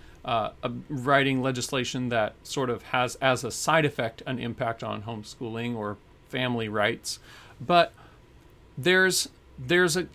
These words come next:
continual need for us to have a voice to defend ourselves here in Sacramento.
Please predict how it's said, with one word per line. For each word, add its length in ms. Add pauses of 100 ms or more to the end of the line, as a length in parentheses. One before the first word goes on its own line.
(120)
continual 880
need 640
for 300
us 140
to 100
have 400
a 80
voice 480
to 140
defend 460
ourselves 500
here 240
in 120
Sacramento. 760